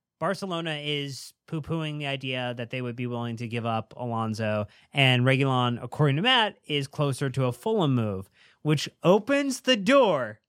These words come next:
to Marc Cucurella being the solution for Aaron Ten Hag at left back for the remainder of the season. And look, I read all of the people criticizing the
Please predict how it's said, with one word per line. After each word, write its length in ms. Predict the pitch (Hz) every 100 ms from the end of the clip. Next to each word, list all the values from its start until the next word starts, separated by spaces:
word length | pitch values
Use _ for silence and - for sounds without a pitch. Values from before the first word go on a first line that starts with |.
| _ _ _ _ _ _
to 120 | 185
Marc 420 | 160 165 190 220 -
Cucurella 760 | 226 247 214 214 165 120 117 - _ _ _
being 300 | 175 180 185
the 120 | 160 151
solution 760 | 170 143 180 - 226 220 233 _ _
for 140 | 160
Aaron 300 | 156 160 190 185
Ten 200 | 185 175
Hag 460 | 147 123 117 117 _ _ _ _ _ -
at 220 | 147 170
left 280 | 185 156 -
back 480 | 135 117 117 - _ _ _ _ _ _ _ _ _
for 80 | 143
the 60 |
remainder 260 | 127 127 123
of 40 |
the 80 | 120
season. 420 | - 127 107 104 - _ -
And 140 | 180
look, 240 | 190 143 - _ _ _ _ _ _
I 140 | - 175
read 280 | 185 175 170 -
all 460 | 175 190 208 208 -
of 160 | 190
the 80 | 175
people 640 | - 175 170 165 160 160 _
criticizing 960 | - 160 156 160 151 147 143 139 131 127 _ - - _
the 440 | 147 135 131 131